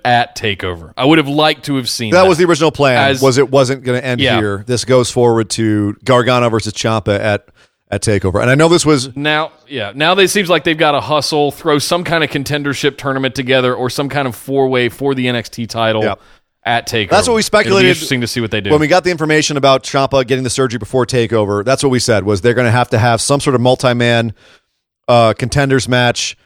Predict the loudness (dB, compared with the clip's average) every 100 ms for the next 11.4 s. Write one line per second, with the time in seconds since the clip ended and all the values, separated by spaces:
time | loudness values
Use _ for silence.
0 | _ 0 4 4 4 2 2 0 0 0
1 | 2 2 2 0 2 2 2 0 2 0
2 | 2 2 0 2 2 2 -2 -10 -4 0
3 | 2 2 0 0 0 -2 -2 _ _ _
4 | _ 0 4 4 4 0 -6 -10 -16 -8
5 | 0 2 2 0 -2 -6 -10 _ _ 0
6 | 2 2 2 2 0 -2 0 0 2 0
7 | 2 2 2 0 -2 0 0 0 0 -2
8 | -2 0 0 0 0 -2 0 0 0 -2
9 | -10 -18 -20 _ _ 2 4 2 2 0
10 | 0 0 -2 0 0 0 0 0 -2 -2
11 | 2 4 2